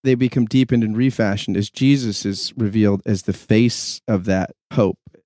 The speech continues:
So that's, it's, it's very, like, uh, th-, th-, this is telling here that,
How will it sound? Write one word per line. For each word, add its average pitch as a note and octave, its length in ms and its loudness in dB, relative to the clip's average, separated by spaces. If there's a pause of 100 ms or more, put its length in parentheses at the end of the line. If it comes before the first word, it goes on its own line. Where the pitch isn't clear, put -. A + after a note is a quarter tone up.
So D3 160 -2
that's, D3+ 360 0
it's, F#3+ 180 -2
it's A3 160 -2
very, B3+ 480 2
like, F#3 260 -6
uh, F3 80 -2
th-, - 260 -4
th-, F3 220 -4
this F3+ 180 -2
is E3 120 -6
telling A3+ 340 2
here D#3+ 160 4
that, C3+ 200 -4